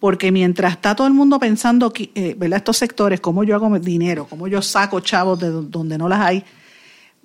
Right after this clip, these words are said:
Por un lado, la gente se sigue enfermando y por otro lado, la, el, estamos al borde del colapso de la economía.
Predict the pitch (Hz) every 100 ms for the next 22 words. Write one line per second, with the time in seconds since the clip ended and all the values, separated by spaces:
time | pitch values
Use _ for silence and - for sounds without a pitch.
0 | _ 214 208 233 254 247 196 185 214 214
1 | 208 214 226 233 202 180 180 165 160 180
2 | 220 233 233 196 175 196 _ _ - _
3 | 160 156 - 175 160 - - 160 202 226
4 | 196 196 240 233 208 165 143 151 240 214
5 | 202 170 156 156 156 123